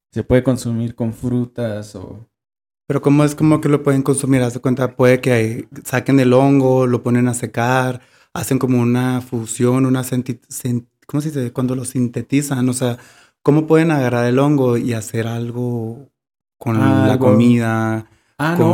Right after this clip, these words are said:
Speaker 1: no, pues se, se, se mezcla así natural.
Speaker 2: Ok.
Speaker 1: Yo que sepa, lo, lo más común, ¿no?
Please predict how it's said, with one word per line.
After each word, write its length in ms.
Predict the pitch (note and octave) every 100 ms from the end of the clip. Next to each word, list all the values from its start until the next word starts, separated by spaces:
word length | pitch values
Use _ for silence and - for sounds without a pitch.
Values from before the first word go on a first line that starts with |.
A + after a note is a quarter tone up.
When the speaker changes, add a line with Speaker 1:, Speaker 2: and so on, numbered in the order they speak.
| G3
Speaker 1:
no, 40 |
pues 160 | F#3+ E3
se, 280 | C#3+ C3 -
se, 420 | C3 A#2 A2+ G#2 -
se 160 | B2+
mezcla 380 | B2 A#2+ B2 D3
así 180 | C#3+ C3+
natural. 640 | C3+ C3 C3+ G2+ A#2+ A#2+ _ _ _ _ _ _ _ _ _ _ -
Speaker 2:
Ok. 200 | A2+ -
Speaker 1:
Yo 180 | C#3 C#3+
que 80 | F3+
sepa, 240 | F3 E3
lo, 160 | C3+ B2+
lo 240 | B2 B2+
más 220 | B2+ C3
común, 380 | - C3+ C3+ B2
¿no? 360 | B2+ C#3 C#3